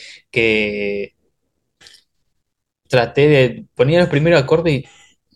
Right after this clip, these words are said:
che, voy a ser sincero, esto no es un reggaetón.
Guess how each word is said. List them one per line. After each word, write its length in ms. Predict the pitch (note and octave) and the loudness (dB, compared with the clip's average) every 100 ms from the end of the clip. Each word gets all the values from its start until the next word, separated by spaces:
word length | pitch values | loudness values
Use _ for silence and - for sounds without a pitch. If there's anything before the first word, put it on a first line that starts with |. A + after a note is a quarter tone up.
| _ _ _ _ _ _ _ | _ _ _ _ _ _ _
che, 160 | - C3+ | 0 4
voy 140 | B2 | 6
a 60 | D3+ | 6
ser 140 | C#3+ | 2
sincero, 440 | C3+ A2+ A#2 A#2+ A2+ | -4 -6 0 2 2
esto 220 | D3 C#3 | -2 -4
no 120 | A2+ | -4
es 80 | A#2+ A2 | -6 -6
un 100 | G2 | -8
reggaetón. 440 | G2 F#2+ - F#2 | -6 -6 -8 -14